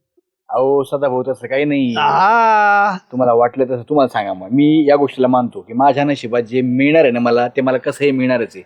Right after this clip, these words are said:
Speaker 2: हा.
Speaker 1: तू दुकान टाकलं म्हणून माझं गिऱ्हाईक तिकडे येणार नाही, माझं किराणा आहे, तुला सुपर मार्केट टाकायचंय.
Speaker 2: हा, हा.
Speaker 1: हे पहा, माझा सल्ला
Speaker 2: किराण्यात, अ, साखर भेटत नाही, सुपर मार्केटमध्ये साखर भेटती, सुपर मार्केटमध्ये डाळ भेटत नाही, किराणा डाळ भेट.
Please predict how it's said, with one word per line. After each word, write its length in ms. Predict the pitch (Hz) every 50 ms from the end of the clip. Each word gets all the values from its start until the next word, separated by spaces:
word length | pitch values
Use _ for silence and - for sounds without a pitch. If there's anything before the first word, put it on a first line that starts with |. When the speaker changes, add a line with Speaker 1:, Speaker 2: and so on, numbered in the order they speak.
| _ -
Speaker 2:
हा. 220 | - - 165 151
Speaker 1:
तू 80 | 143 147
दुकान 320 | 151 151 - 160 160 160
टाकलं 300 | 151 156 147 151 160 160
म्हणून 440 | 151 127 127 139 143 147 147 147 143
माझं 280 | 151 156 151 131 135 135
गिऱ्हाईक 280 | 151 156 139 127 120
तिकडे 180 | - 156 156 151
येणार 260 | 156 160 165 156 143
नाही, 120 | 143 143
माझं 240 | 143 175 202 202 190 165
किराणा 280 | - 208 214 214 208 190
आहे, 80 | 175 156
तुला 180 | - 185 202
सुपर 240 | 180 233 226 254 247
मार्केट 300 | 240 226 220 202 202 175
टाकायचंय. 420 | 202 190 170 175 165 156 - 151 151 _ -
Speaker 2:
हा, 260 | - 147 147 143 135
हा. 180 | 127 127 135 139 127
Speaker 1:
हे 60 | 135
पहा, 160 | - 131 110
माझा 320 | 104 117 139 151 151 151 147
सल्ला 180 | - 196 202
Speaker 2:
किराण्यात, 440 | 208 247 269 262 269 285 294 285 294
अ, 520 | 269 262 254 247 240 233 226 214 208 196 175 -
साखर 340 | - 208 208 - - 220 220
भेटत 420 | 214 170 160 156 - - 208 208 262
नाही, 240 | 220 214 202 165 123 - _ _ _ _ _ -
सुपर 260 | 156 139 170 202 208
मार्केटमध्ये 520 | 208 214 233 233 247 254 247 262 269 233
साखर 360 | 175 247 240 247 220 262 285
भेटती, 460 | 294 247 208 190 240 220 190 214 185 - - - _ _ _ _ _
सुपर 340 | - - 170 196 269 277 285
मार्केटमध्ये 600 | 269 277 277 262 285 285 247 277 294 262 240 247
डाळ 260 | 214 226 240 247 240
भेटत 360 | 202 190 180 165 202 175 180
नाही, 160 | 185 170 139 - -
किराणा 320 | - 147 151 196 262 330 320
डाळ 300 | 302 277 247 247 214 208
भेट. 160 | 185 156 139